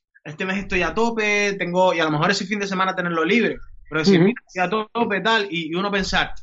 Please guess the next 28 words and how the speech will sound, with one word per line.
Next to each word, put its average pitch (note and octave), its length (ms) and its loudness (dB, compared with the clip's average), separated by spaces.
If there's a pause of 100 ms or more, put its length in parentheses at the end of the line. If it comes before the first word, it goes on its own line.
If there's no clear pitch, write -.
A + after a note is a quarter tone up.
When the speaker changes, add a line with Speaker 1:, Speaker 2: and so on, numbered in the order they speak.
(200)
Speaker 1:
"Coño, F3+ 220 -8
me D3 80 -4
vendría D3+ 200 -4
bien F3+ 140 -4
la D#3 80 -6
fecha, C3+ 260 -10
pero B2+ 140 -10
no C#3 100 -8 (120)
quiero D#3 200 -6
Speaker 2:
Claro. D3+ 220 4
Speaker 1:
pinchar C#3+ 160 -6
ahí, C3 140 -8 (240)
no C#3 60 -8
me D3+ 60 -4
da C#3+ 80 0
la B2+ 120 -6
gana, A2+ 320 -12
o A2+ 160 -14
porque A#2+ 200 -10
no B2+ 60 -2
me D#3+ 60 6
Speaker 2:
Exacto, D3 160 4
un D#3+ 60 6
Speaker 1:
apetece". C3+ 60 -4
Speaker 2:
compromiso D3+ 520 2
familiar C3 600 -6
o B2 60 -8
tal. A#2+ 220 -16